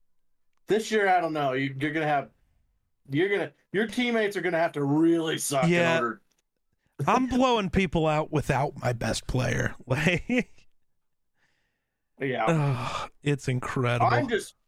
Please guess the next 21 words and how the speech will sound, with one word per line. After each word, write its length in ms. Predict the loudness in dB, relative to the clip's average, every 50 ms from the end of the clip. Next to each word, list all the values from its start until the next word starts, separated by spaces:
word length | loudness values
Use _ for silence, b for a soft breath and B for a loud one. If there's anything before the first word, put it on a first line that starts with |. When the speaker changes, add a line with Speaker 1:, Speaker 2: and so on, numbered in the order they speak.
| _ _ _ _ -6
Speaker 1:
scratching 720 | -4 -4 -4 -2 0 0 2 2 0 0 -2 -4 -2 -2
and 120 | -2 -4 -2
clawing 480 | -2 2 2 4 4 2 0 -2 -6
just 220 | -6 -6 -6 -4 -4
to 60 | -4
make 240 | -2 -2 -2 -2 -2
it 80 | -2 -2
into 160 | -2 -2 -2
the 140 | -2 -4 -4
stupid 440 | -4 -2 -2 -2 -2 -2 -6 -6 -4
bracket 480 | -2 0 0 0 0 -2 -4 -12 -10 -8
system. 500 | -6 -4 -4 -4 -4 -6 -8 -8 -6 -6 -8 -4 -2
Speaker 2:
D 160 | 0 0 2
K 200 | 2 0 0 0
Metcalf 600 | 0 0 -2 -2 -4 -2 -2 -2 -2 -2 -4 -2
gave 200 | -2 -2 -2 -2
me 120 | -2 -4
fifty-two 800 | -4 -4 -8 -4 -2 -2 -2 -2 -4 -4 -4 -2 -2 -4 -4 -4
points 360 | -4 -4 -4 -2 -4 -4 -4
this 260 | -4 -4 -4 -4 -4
week. 340 | -6 -6 -6 -6 -6 -12 -20